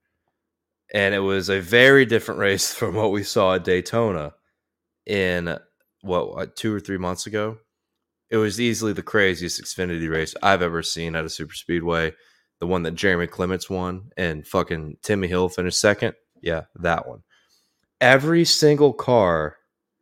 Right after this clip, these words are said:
every single car was running at the end in the Xfinity race, which I think I saw a stat that that's never even happened before.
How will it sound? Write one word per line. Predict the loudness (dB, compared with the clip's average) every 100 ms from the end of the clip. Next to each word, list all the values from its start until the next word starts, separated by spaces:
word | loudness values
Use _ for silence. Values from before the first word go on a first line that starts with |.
| _ _ _ _ _ _ _ _ _ _ _ 4
every | 4 4 2 2
single | 2 2 2
car | 2 4 6 4
was | 0 0
running | 0 0 -2
at | -4 -4
the | -6
end | -6 -8 -14 _ _ -12
in | -6
the | -6
Xfinity | -6 -8 -8 -8 -10 -14
race, | -18 -18 -18 _ _ _ _ _ _ _ _ _ _ _ _
which | 2 2 4
I | 2
think | 4 4
I | 4
saw | 4 2 2
a |
stat | 0 2 2 2
that |
that's | 0 0 -2
never | -6 -2 -2 -2 -4
even | -6 -8
happened | -4 2 2 0 -8
before. | -10 -12 -18 -18